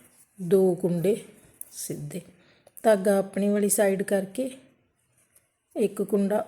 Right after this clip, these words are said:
ਉਲਟਾ, ਫਿਰ ਧਾਗਾ ਪਿੱਛੇ ਕਰਕੇ ਦੂਸਰਾ ਕੁੰਡਾ ਫਿਰ ਉਲਟਾ ਬਣਾ ਲਾਂਗੇ। ਇਹ ਵਿੱਚ ਜਿਹੜਾ ਇੱਕ ਵਾਲ ਪੈ ਗਿਆ, ਸਾਡਾ ਕੁੰਡਾ ਜਿਹੜਾ ਘਟਿਆ ਸੀ ਉਹ ਵੱਧ ਗਿਆ। ਫਿਰ ਦੋ ਕੁੰਡੇ ਉਲਟੇ,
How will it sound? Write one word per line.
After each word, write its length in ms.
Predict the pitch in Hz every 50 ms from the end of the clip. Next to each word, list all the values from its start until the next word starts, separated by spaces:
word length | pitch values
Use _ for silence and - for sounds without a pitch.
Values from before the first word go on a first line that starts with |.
| -
ਉਲਟਾ, 380 | - 185 160 156 - - 214 214 214 - - - - - - _ _ - - _
ਫਿਰ 220 | - - 196 175 -
ਧਾਗਾ 280 | - 202 185 170 190 165
ਪਿੱਛੇ 320 | - - 170 - - 226
ਕਰਕੇ 420 | 208 233 226 214 208 - - 247 247 - - _ _ _ _ _ _ _ _ _ _ _ _
ਦੂਸਰਾ 420 | 208 208 196 196 190 202 196 196
ਕੁੰਡਾ 300 | 185 185 180 170 165 175
ਫਿਰ 260 | 175 170 175 175 180 180
ਉਲਟਾ 360 | 180 170 160 151 - 170 165
ਬਣਾ 220 | 165 180 190 190
ਲਾਂਗੇ। 300 | 185 175 170 165 175 190 208
ਇਹ 260 | - - 214 196 196
ਵਿੱਚ 240 | 202 214 202 208 208
ਜਿਹੜਾ 260 | 190 185 180 175 185
ਇੱਕ 160 | 185 185 190
ਵਾਲ 240 | 190 185 175 170 165
ਪੈ 200 | 165 180 180 175
ਗਿਆ, 180 | 170 190 202 202
ਸਾਡਾ 240 | 196 202 190 180 185
ਕੁੰਡਾ 320 | 180 - 185 170 170 175 170
ਜਿਹੜਾ 200 | 170 170 180 190 185 - 202
ਘਟਿਆ 300 | 175 - 165 160 165 175
ਸੀ 220 | 170 - 240 240 247 - - - - - - - _ _ - - - -
ਉਹ 180 | 247 208 196 185
ਵੱਧ 280 | 185 185 147 135 147
ਗਿਆ। 260 | 147 143 170 160 165 175 - - - - - - _ _ -
ਫਿਰ 260 | - - 226 226 240
ਦੋ 280 | 208 196 196 185 175 170
ਕੁੰਡੇ 380 | 170 - 175 160 156 156 170 170
ਉਲਟੇ, 480 | 175 170 165 165 156 - 190 190 226